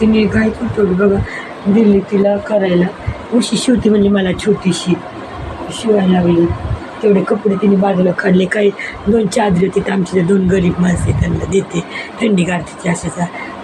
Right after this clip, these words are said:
उघडेच पडतात. म्हातारा मानसिकांचा मुलगा आहे आपला बोळसर, त्यांना देऊन टाकते दोन चादरी. आदित्यला सांगितलं, आदित्यला सांगावं म्हणलं जायला,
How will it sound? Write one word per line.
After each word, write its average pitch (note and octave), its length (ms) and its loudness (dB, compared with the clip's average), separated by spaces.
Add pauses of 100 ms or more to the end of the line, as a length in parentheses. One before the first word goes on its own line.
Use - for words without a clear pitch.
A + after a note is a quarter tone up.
उघडेच F#3 260 2
पडतात. F#3+ 440 -2 (540)
म्हातारा F#3 340 -2
मानसिकांचा F3 640 -2
मुलगा F3+ 260 4
आहे E3 80 2
आपला D#3+ 220 -2
बोळसर, F3+ 400 0 (1120)
त्यांना F#3 240 2
देऊन F#3+ 280 4
टाकते F3 360 -2
दोन E3+ 200 2
चादरी. F3 440 0 (920)
आदित्यला A#3 520 0
सांगितलं, A3 500 0
आदित्यला G3+ 540 0
सांगावं G3+ 380 2
म्हणलं G3 280 2
जायला, G3 340 0